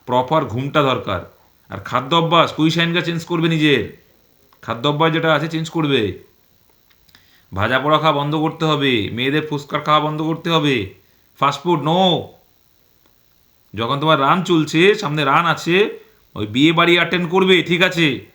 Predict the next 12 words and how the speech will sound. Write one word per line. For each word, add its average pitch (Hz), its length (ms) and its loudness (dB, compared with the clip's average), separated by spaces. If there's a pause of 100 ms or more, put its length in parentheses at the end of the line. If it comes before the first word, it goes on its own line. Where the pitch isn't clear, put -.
(120)
খাওয়া 139 380 2
দাওয়া 165 200 4
সংযত 175 400 -4
রেখে, 175 540 2 (1300)
ঠিক 131 120 -6
আছে, 160 160 0
কোনো 185 440 0
মস-, 170 340 -2
স্পাইসি 185 520 -2
বেশি 180 160 -2
খাবে 175 220 0
না। 143 240 0